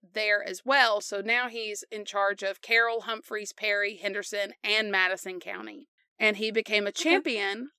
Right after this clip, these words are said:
Speaker 1: of farmers' rights. Between the years of, like,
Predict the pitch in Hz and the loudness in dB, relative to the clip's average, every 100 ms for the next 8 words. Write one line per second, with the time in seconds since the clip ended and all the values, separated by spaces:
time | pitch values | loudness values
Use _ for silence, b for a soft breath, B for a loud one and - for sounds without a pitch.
0 | _ 220 214 208 - - - 185 180 196 | _ 4 6 6 4 -6 0 2 0 -6
1 | - 180 156 - - - _ _ _ 226 | -8 -8 -8 -10 -16 -16 _ _ _ -2
2 | 247 - 294 294 339 392 392 359 311 254 | 0 0 0 2 4 4 2 2 -2 -2
3 | 269 277 277 262 233 233 214 - | -2 0 0 -2 0 0 0 -2